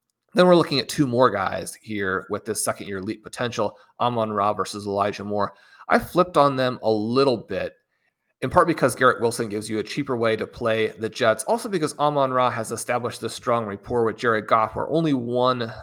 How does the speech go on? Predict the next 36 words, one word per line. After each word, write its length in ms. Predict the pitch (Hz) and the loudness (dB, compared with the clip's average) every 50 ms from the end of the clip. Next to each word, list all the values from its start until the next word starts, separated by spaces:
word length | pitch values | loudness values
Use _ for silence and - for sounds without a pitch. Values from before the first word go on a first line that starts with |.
| - - | -8 -2
of 220 | - 107 104 101 - | 0 0 0 -2 -4
Elijah 380 | 101 107 110 113 117 113 110 104 | -2 0 2 2 0 0 -4 -6
Moore's 240 | 110 110 107 107 | -6 -4 -6 -6
big 240 | 107 - 113 110 - | -6 -8 -10 -10 -10
games 380 | - 101 104 101 101 98 - - | -8 -10 -8 -8 -8 -10 -12 -14
came 340 | _ - - - 143 135 127 | _ -12 -8 -6 -6 -4 -4
with 140 | 120 110 | -6 -6
Zach 280 | - 117 104 101 - - | -4 -4 -4 -4 -4 -4
Wilson. 460 | 117 127 123 120 - 127 117 110 107 _ _ _ _ _ _ _ _ _ _ _ _ - | -2 -2 -2 -2 -2 -2 -2 -4 -6 _ _ _ _ _ _ _ _ _ _ _ _ -6
I 80 | 131 | 0
still 140 | - - - | 4 4 4
think 160 | - 208 175 - | 4 4 2 4
that 60 | 127 | 4
Elijah 300 | 123 120 120 120 117 117 | 4 4 4 2 2 -2
Moore 340 | 110 113 110 113 110 - - | -6 -4 0 0 0 0 0
is 300 | 113 113 110 107 104 - | 0 -2 -2 -2 -4 -8
the 120 | - 98 | -12 -10
better 260 | - - 120 117 107 | -6 -2 -2 -2 -2
prospect, 680 | - - - 127 120 120 - - - 110 104 - - - _ _ _ _ _ _ _ | -2 0 0 0 0 0 -2 -2 -2 -2 -2 -4 -8 -18 _ _ _ _ _ _ _
probably 440 | - - 143 147 156 151 147 151 135 | -4 0 0 0 2 0 -2 -2 -2
has 440 | 120 - 127 127 123 123 113 - - - 95 | 0 2 2 2 2 2 -2 -6 -10 -14 -14
the 100 | 113 107 | -16 -12
bigger 320 | - - 120 113 113 110 | -8 -6 -4 -2 -2 -2
long-term 500 | 104 107 113 113 113 110 - 120 110 95 | 0 0 -2 -2 -4 -6 -8 -8 -8 -8
future. 540 | - - 131 127 120 - 131 120 120 113 - - _ _ _ _ _ _ _ _ _ _ _ _ _ _ - | -6 -6 -6 -4 -2 0 2 2 2 0 -2 -8 _ _ _ _ _ _ _ _ _ _ _ _ _ _ -2
Amon-Ra 560 | 110 135 156 160 143 135 131 117 117 113 120 | 0 2 4 4 2 2 2 2 2 2 2
is 120 | 113 104 - | 2 0 -2
gonna 160 | - 107 107 | -6 -8 -8
have 300 | 110 - 113 113 104 - - | -6 -4 -4 -4 -4 -4 -6
a 60 | 92 | -8
little 400 | 101 104 113 147 196 233 233 180 | -8 -6 -6 -4 0 0 0 0
bit 220 | 139 120 117 - | 0 0 -4 -4
more 480 | 110 120 120 120 117 117 113 110 - - | -4 -4 -4 -2 0 0 0 0 -2 0
overall 560 | - 170 202 202 156 156 135 127 120 113 107 107 | 4 6 6 6 6 4 2 2 4 4 2 2
target 320 | - - 123 123 117 - | 0 0 0 0 -2 -2
competition 960 | - 117 110 110 110 104 - - 117 - - 123 113 110 107 107 104 101 101 | -4 -4 -4 -4 -6 -10 -10 -10 -10 -8 -8 -8 -6 -6 -8 -8 -10 -12 -14